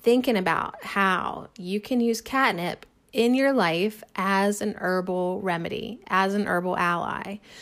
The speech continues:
So you can take catnip internally for colds, anything with a bunch of mucus, catarrh, right? That feeling you just can't get that, that mucus out of your throat.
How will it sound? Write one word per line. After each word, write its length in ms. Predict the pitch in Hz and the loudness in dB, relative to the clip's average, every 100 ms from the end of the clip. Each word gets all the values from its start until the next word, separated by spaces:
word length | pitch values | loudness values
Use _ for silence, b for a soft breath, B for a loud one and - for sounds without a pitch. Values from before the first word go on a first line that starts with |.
| B | B
So 160 | - 262 | -6 -2
you 160 | 302 | 0
can 140 | 415 453 | 0 2
take 240 | 359 226 | 2 0
catnip 420 | - 214 214 208 | 0 2 2 0
internally 920 | 202 196 - 220 233 196 170 - 214 - B B | -2 -4 -2 -2 -2 -2 -4 -8 -12 -16 B B
for 260 | - 226 | 0 0
colds, 1040 | 220 - - 233 226 190 - - 214 - - b b | 0 -10 0 2 4 2 -2 -10 -12 -14 -16 b b
anything 380 | 240 285 302 330 | -2 -2 0 0
with 120 | 269 | 2
a 120 | 226 196 | 2 0
bunch 320 | - 202 208 | 0 0 0
of 100 | 185 | -2
mucus, 800 | 180 185 208 - - - - - _ _ _ _ - | -2 0 0 -2 -6 -8 -12 -14 _ _ _ _ -14
catarrh, 760 | - 202 - 190 170 - - 208 - | -4 -2 2 4 4 2 -4 -10 -6
right? 240 | - 202 | -4 -2
That 180 | 190 - | -2 0
feeling 260 | 196 190 185 | 0 0 -2
you 60 | |
just 200 | 185 196 | -4 -6
can't 200 | - 180 | -4 -4
get 200 | - - - | -4 -8 -8
that, 160 | - - - _ 302 | -12 -12 -20 _ -8
that 240 | 202 185 | -6 -4
mucus 380 | 214 208 202 - | -2 -4 -6 -2
out 180 | 202 190 | 0 0
of 40 | |
your 160 | 196 202 | -2 -4
throat. 380 | 208 202 196 | -2 -2 -2